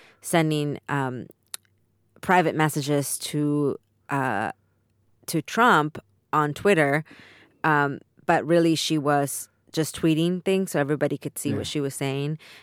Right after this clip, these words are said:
Speaker 1: And she was saying things like, "My school's been overrun by illegals." And I thought,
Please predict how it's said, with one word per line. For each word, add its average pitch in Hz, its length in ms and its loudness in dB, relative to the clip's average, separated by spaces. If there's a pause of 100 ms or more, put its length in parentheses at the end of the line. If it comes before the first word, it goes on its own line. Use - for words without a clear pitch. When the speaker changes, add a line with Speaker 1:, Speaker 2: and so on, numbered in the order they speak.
(140)
Speaker 1:
And 151 240 -2
she 160 140 0
was 160 140 2
saying 147 280 0
things 143 280 -4
like, 143 280 -4
"My 147 140 -2
school's 156 380 -2
been 147 160 -4
overrun 143 420 -4
by 139 140 -2
illegals." 135 800 -6 (800)
And 170 120 0
I 160 80 4
thought, 156 340 2